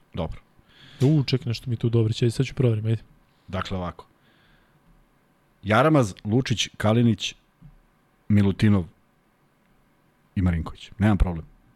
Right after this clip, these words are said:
Speaker 1: Ili Nedović. Nemam problem. Znači da probamo sa, da vidimo kako će izgledati. To ćemo vidjeti sad na ovoj utakmici. Ma-, ne, Milutinov će morati da igra neku utakmicu, se vidi u kom je stanju.
Speaker 2: Da, da, lepo sam rekao. Micić, Marinković, Lučić,
Speaker 1: Dobro.
Speaker 2: Kalinić, Jokić.
Speaker 1: Evo ga, Jaramaz,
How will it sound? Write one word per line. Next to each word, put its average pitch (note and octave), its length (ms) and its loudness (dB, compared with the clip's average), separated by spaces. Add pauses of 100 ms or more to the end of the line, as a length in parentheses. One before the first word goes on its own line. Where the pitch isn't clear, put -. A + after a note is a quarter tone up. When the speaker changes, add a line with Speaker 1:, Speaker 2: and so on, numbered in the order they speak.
(460)
Speaker 1:
Ili G#2+ 180 4
Nedović. F#2 440 0 (220)
Nemam A2 160 2
problem. G2+ 280 0 (2500)
Znači - 220 -4
da F2+ 80 2
probamo C3 420 2
sa, B2+ 280 -2 (200)
da D#2+ 160 -10
vidimo A#2+ 320 4
kako A#2+ 300 -2
će C3 100 0
izgledati. B2 260 0
To B2 60 -2
ćemo A2+ 180 0
vidjeti A#2+ 180 0
sad C3+ 140 0
na C#3 40 2
ovoj C3+ 100 2
utakmici. A#2 400 -2
Ma-, F#2+ 320 0
ne, G2 160 2
Milutinov G#2 500 2
će A#2 140 0
morati G2 280 2
da G#2+ 80 2
igra A#2+ 140 4
neku B2+ 260 2
utakmicu, A#2+ 420 -2
se G#2 80 0
vidi A#2+ 100 4
u A2 40 0
kom A#2 180 0
je G2+ 60 0
stanju. C3 180 4
Speaker 2:
Da, A#2+ 60 4
da, A2 60 2
lepo A2 200 0
sam - 140 -2
rekao. G2+ 200 -2
Micić, B2+ 320 0
Marinković, A#2+ 500 0
Lučić, C3 300 0
Speaker 1:
Dobro. B2 140 4
Speaker 2:
Kalinić, A#2+ 300 2
Jokić. G2+ 180 4
Speaker 1:
Evo A2 160 2
ga, D#2+ 140 -10
Jaramaz, G#2+ 640 0